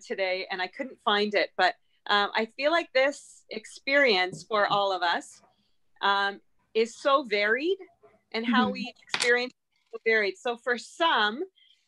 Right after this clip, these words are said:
Speaker 1: um, if we use the analogy of a rainstorm, for some of us, this is like a light sprinkling on very dry ground. And so this comes as a real welcome reprieve. For others, it's a downpour, but manageable. For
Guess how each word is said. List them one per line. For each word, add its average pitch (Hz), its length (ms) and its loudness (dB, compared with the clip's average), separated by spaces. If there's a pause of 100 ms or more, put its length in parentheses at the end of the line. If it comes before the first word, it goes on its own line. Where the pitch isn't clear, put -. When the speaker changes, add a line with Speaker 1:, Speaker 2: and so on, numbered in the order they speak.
(120)
Speaker 1:
um, 208 340 0
if 233 160 -6
we 262 80 -12
use 285 220 -8
the 277 120 -8
analogy 240 600 2
of 208 120 2
a 196 100 2
rainstorm, 208 960 -4
for 240 180 -8
some 294 360 -2
of 269 100 -2
us, 214 440 -2 (280)
this 262 240 2
is 269 220 -4
like 220 320 0
a 196 80 0
light 220 420 0
sprinkling 262 680 -4
on 202 180 0
very 220 280 4
dry 202 320 0
ground. 190 540 -2 (420)
And 208 140 -4
so 226 180 -4
this 220 200 -2
comes 226 380 -4
as 214 120 -6
a 208 80 -2
real 196 300 0
welcome 196 460 0
reprieve. 262 640 -2 (340)
For - 200 2
others, 302 300 2
it's 247 180 -6
a 233 60 -2
downpour, 262 920 0
but 214 160 -8
manageable. 269 840 -2 (120)
For 233 120 -6